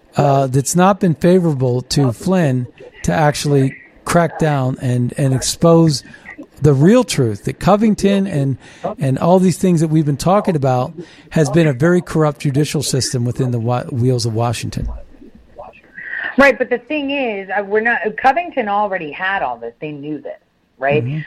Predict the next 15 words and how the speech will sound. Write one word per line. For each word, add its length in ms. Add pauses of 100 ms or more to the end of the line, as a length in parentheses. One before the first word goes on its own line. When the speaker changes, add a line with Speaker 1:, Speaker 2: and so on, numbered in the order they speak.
Speaker 2:
The 80
question 360
is, 160
why 300
isn't 280
he 160
turning 360
it 160
over, 420 (600)
you 180
know, 140
now 220
that 260
Sidney 340
Powell, 580